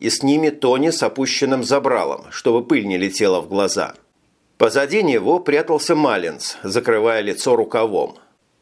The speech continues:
Едва дискорама коснулась площадки, Джим сам распахнул дверцу и толкнул ногой трап.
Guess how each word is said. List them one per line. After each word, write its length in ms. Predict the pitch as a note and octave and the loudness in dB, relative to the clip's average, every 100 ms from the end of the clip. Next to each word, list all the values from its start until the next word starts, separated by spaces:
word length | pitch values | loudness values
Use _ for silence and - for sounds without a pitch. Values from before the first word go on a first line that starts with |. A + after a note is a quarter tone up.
| _ _ _ | _ _ _
Едва 340 | - A#2+ D#3 G#3+ | 0 2 4 2
дискорама 520 | G3 - F#3 F#3+ F3+ | 0 -2 0 2 0
коснулась 480 | E3+ D#3 F3 E3 D3+ | -2 0 2 2 0
площадки, 800 | - A#2+ - - E3+ E3+ D#3 C3+ A#2+ | 0 0 2 0 0 0 -2 -2 -4
Джим 320 | B2+ A#2+ F#3+ | -4 0 0
сам 280 | - E3+ A#2+ | 2 0 0
распахнул 600 | - - A#2+ - C3 G2+ | -2 -2 -4 0 0 0
дверцу 640 | G2+ E3 F3 - E3+ C#3+ - | 0 0 0 0 -2 -2 -8
и 80 | B2+ | -4
толкнул 480 | A#2 A#2+ A#2 F3 F#3+ | 0 0 0 0 2
ногой 380 | E3 F#2+ A#2+ A#2 | 2 2 0 0
трап. 400 | A2+ F2 - | -2 -4 -4